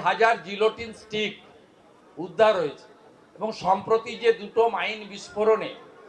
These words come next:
এখানে দুবরাজপুর এলাকায়, খয়রাসোর এলাকায় এত গরিব মানুষ মারা গেলেন, আদিবাসী, তফসিলি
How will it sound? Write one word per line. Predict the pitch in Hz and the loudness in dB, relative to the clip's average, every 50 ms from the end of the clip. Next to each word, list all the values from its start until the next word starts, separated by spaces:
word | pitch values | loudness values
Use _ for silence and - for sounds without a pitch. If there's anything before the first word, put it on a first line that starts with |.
| - - - - - - - - - - - - - | -20 -20 -20 -20 -20 -20 -20 -20 -20 -20 -18 -12 -8
এখানে | 147 170 196 196 208 214 - | -2 0 0 2 2 -2 -4
দুবরাজপুর | 175 185 175 170 208 202 208 - - 214 202 202 196 | -6 -6 0 2 2 2 2 -2 -6 -2 0 2 2
এলাকায়, | 190 196 - 214 208 202 - | 2 2 4 2 2 2 0
খয়রাসোর | - 165 180 185 202 196 190 - 196 190 196 190 | -2 -2 0 0 -2 -4 -4 -6 -8 -8 -6 -6
এলাকায় | 185 185 180 208 214 202 175 165 | -6 -4 -2 0 0 2 0 0
এত | - - 214 208 214 214 208 208 - - - - - - - - 143 | -2 0 2 4 4 4 2 -2 -8 -18 -20 -20 -20 -20 -16 -8 -4
গরিব | 175 196 208 220 214 214 214 | -4 -2 -2 -4 -2 0 0
মানুষ | 208 214 220 - 180 180 | 0 0 -2 -4 -2 -2
মারা | 180 185 196 202 196 | 2 2 2 2 2
গেলেন, | 196 180 165 139 - - - - - - - - 139 165 | 0 -2 -4 -6 -10 -14 -20 -20 -20 -20 -12 -6 -6 -6
আদিবাসী, | 170 190 196 190 196 190 - 190 185 180 170 185 | -4 -4 -2 0 0 0 -2 -6 -8 -6 -2 -2
তফসিলি | 170 170 - - - 196 180 185 | -2 -2 -2 -8 -12 -10 -8 -8